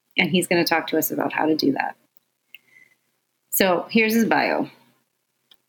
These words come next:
Dave Singleton is a writer, editor, and author of three books, including the critically acclaimed Crush, Writers Reflect on Love, Longing, and the Lasting Power of Their First Celebrity Crush, from HarperCollins, as well as The Mandates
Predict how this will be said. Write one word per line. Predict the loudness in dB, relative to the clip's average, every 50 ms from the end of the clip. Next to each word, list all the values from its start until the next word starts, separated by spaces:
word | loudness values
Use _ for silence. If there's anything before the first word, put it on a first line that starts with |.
| -10 -10 -10 -6 0
Dave | 0 2 2 2 0
Singleton | 0 0 0 2 2 0 2 2 2
is | 2 2
a | 2 2
writer, | 2 2 2 2 2 2 0 0 0
editor, | 0 0 0 2 2 2 2 0
and | 0 0 0 2
author | 2 2 0 0 2 2 2
of | 0 -2
three | -2 -2 0 0 2
books, | 2 2 0 -2 -2 -4 -4 -4 -2 -2
including | -4 -2 0 2 2 4 4 4
the | 2
critically | 2 2 0 0 2 2 2 0
acclaimed | 0 0 -2 0 2 4 4 4 2 2 0 -4 -14
Crush, | -10 -4 -2 -2 -2 0 -2 -4 -4 -6 -8 -12 _ _ _
Writers | -2 0 0 2 0 0 -2 -2
Reflect | -2 -2 -2 -2 0 0
on | 2 2 4 4 4
Love, | 4 2 0 0 -4 -8 -10 _
Longing, | 0 2 2 4 4 4 2 2 2 2
and | 2 2
the | 2
Lasting | 2 2 2 0 0 0 0 0 0 0
Power | 0 0 0 2 0 0
of | 0 -2
Their | 0 -2 -2
First | -2 -2 -4 -2 -2 -2
Celebrity | -2 -2 -2 -2 0 -2 -2 -4
Crush, | -6 -6 -6 -4 -4 -2 -4 -4 -4 -6 _ _ _ _ 0
from | 0 2
HarperCollins, | 2 0 0 -2 -2 0 0 0 2 2 2 0 -2 -4 -6 _ _ _ _ _ _ _ _ _ _ -2
as | 0 2
well | 2 2 4 4
as | 2 0 2
The | 2 4
Mandates | 6 6 4 4 2 2 2 0 0 -2 -4 -6 -6